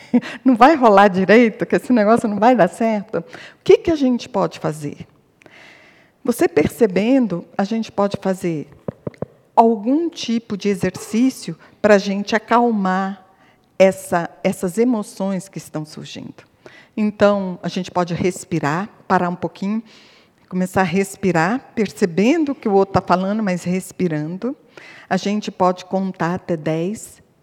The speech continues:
internamente. A gente pode levar a nossa mente, sair daquela situação e levar pra um outro objeto, seja o corpo, seja a respiração,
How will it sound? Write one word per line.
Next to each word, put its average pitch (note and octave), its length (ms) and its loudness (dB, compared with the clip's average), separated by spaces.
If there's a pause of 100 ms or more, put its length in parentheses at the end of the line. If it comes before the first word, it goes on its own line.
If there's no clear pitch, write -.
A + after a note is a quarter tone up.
internamente. E3 1040 -6 (440)
A G3+ 120 0
gente B3+ 360 -2
pode A3+ 460 0
levar G3+ 580 2
a F4 60 0
nossa F4 400 -4
mente, G#3+ 680 -2 (540)
sair B3+ 600 2
daquela C#4 400 0
situação A#3+ 840 -2
e A#3 80 0
levar G#3+ 360 2
pra A#3 140 -8
um A3+ 140 -2
outro B3+ 420 0
objeto, E3 640 -10 (300)
seja G3+ 380 -4
o F#3 40 -8
corpo, C4 760 0 (520)
seja F#3+ 360 0
a E3+ 40 -2
respiração, B3+ 1160 -2